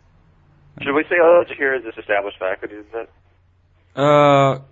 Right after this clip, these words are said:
Speaker 2: well, there are a number of allegations. Um,
Speaker 1: Well, actually, you can't, uh, you know, you can't libel a guy, so go ahead.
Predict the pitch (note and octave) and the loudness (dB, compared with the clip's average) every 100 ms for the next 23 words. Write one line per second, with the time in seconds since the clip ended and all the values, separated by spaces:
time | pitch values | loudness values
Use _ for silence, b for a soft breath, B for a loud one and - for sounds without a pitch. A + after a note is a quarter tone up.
0 | - E3 F#3 F3+ E3+ E3+ D#3+ E3 F#3+ F#3 | -4 4 6 6 6 4 2 0 2 2
1 | D#3 D3+ C#3 B2 A#2 - - - _ _ | 4 4 4 0 -6 -8 -16 -20 _ _
2 | _ _ _ _ - - - _ _ _ | _ _ _ _ -20 -20 -20 _ _ _
3 | - B2 A2+ G#2 E3+ E3 C3+ B2 A2+ B2+ | -12 -10 -6 0 2 2 -2 -6 -4 -2
4 | A#2 B2 A2 G2 F#2 - E2 - F2+ A#2 | -2 -2 -2 -2 -4 -10 -12 -14 -10 -8
5 | A#2 - _ _ - F2+ E2 D#2 D2+ C#2 | -8 -10 _ _ -6 -4 -6 -10 -10 -12
6 | E2 D#2+ G#2+ B2+ | -12 -10 -8 -6